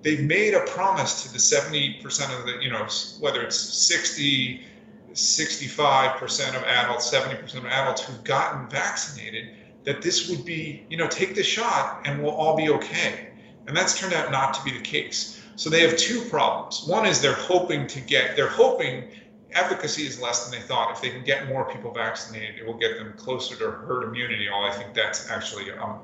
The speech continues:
I don't think that's gonna happen. I don't think that can happen with this, this vaccine. But they also wanna blame unvaccinated people. They don't want vaccinated people angry at them.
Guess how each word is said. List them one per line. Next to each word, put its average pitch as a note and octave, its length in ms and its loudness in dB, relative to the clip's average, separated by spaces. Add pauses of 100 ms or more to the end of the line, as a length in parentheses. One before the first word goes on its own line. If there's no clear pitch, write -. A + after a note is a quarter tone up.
I A#2+ 80 -4
don't C3 240 0
think A2 140 -8
that's G#2+ 220 0
gonna A2 260 -10
happen. A2 380 -4
I G#2+ 40 -10
don't G#2+ 180 -6
think G#2+ 140 -14
that G#2 200 -6
can A#2+ 300 -6
happen G2+ 380 -12
with - 140 -18
this, - 340 -10
this C3+ 180 -4
vaccine. A#2+ 640 -4 (420)
But E3+ 120 2
they E3+ 180 8
also F#3 360 4
wanna D3+ 200 -2
blame D3 640 -2
unvaccinated A#2 800 -2
people. - 340 -18
They A#2 80 -6
don't D#3+ 340 2
want C3+ 160 0
vaccinated A2+ 460 0
people - 300 -10
angry C3+ 360 0
at - 160 -6
them. - 120 -14